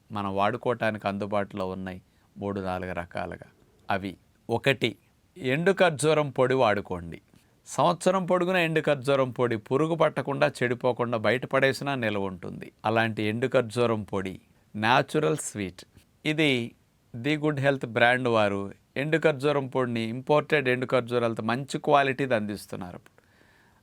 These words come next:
చాలా బాగుంది, అట్లాంటిది తెప్పించుకోవచ్చు. ఇక్కడ వాళ్ళ నెంబర్లు అవి ఇస్తున్నారు కదా, అట్లాంటి చోట. రెండవ ఆల్టర్నేటివ్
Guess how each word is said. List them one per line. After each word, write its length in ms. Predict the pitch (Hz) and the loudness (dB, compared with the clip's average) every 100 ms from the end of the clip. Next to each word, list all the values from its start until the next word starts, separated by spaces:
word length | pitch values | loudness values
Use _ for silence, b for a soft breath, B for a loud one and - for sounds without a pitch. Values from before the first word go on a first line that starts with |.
| _ | _
చాలా 240 | 123 123 123 | 2 4 4
బాగుంది, 500 | 110 104 107 104 104 | 4 4 2 0 0
అట్లాంటిది 460 | 101 120 113 107 - | 2 2 0 -2 -4
తెప్పించుకోవచ్చు. 840 | 113 - 101 - - 92 87 - - _ _ _ _ | -4 -2 -6 -6 -8 -8 -8 -14 -20 _ _ _ _
ఇక్కడ 300 | _ - 107 | _ -6 -2
వాళ్ళ 260 | 101 104 104 101 101 - | 2 2 2 -4 -10 -6
నెంబర్లు 480 | 107 107 113 113 | -4 -2 -2 0
అవి 100 | 110 | 0
ఇస్తున్నారు 440 | 110 - - 113 113 | -2 -8 -6 -4 -4
కదా, 160 | 127 | -4
అట్లాంటి 300 | 139 - 90 | -6 -6 -8
చోట. 200 | - 90 - _ b b b b b b b _ | -10 -14 -16 _ b b b b b b b _
రెండవ 400 | 120 147 180 180 | 0 4 6 6
ఆల్టర్నేటివ్ 580 | 151 135 127 117 - | 4 2 0 0 0